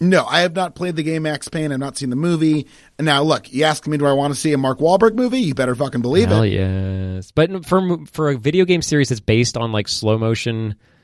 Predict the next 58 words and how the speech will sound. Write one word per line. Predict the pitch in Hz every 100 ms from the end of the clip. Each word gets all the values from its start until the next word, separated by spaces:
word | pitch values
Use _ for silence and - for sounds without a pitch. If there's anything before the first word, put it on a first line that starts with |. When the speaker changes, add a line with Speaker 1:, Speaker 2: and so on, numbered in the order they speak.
| _ _
Speaker 2:
like, | 117 104 -
that | 117
basically | 95 107 - - 113
took | 117 -
the |
Matrix | 107 101 110 107 - 104
bullet | - 104 107
time | - 110 110
and | 95
made | 95
a | 95
whole | 104 104
game | 95 98 110
based | 117 113
around | 123 123 131
it, | 143 - _ _ _ _ _ -
uh, | 101 101
this | 104 110
movie | 120 113
has | 104
one | 90 95 110
scene | 131 135
of | 139
bullet | 139
time | - 143 139 143 151 _
and, | 101 98 95
like, | 92 -
almost | 104 113 107
no | 110 110
action. | 104 110 120
It's | 107
just | -
Mark | 98 101 -
Wahlberg | 95 95 104 98
walking | 107 107 - 104
around | 101 101
in, | 95
like, | 92 - -
gray | 98 92 101
cities | - 107 110 104
with | 110
a | 98
trench | - 98 - -
coat. | 107 110 - _ _ _ _ _
Speaker 1:
I | 165
mean, | 202
honestly, | 180 208 202
that | 175 151
sounds | 180 180 -
<laughs> |
awesome. | - - 151 -
Speaker 2:
<laughs> | 453 - - 202 214
Maybe | - 247 294 165
I | 202
should | 370
watch | 170 170 175
it |
again. | 147 123 151 117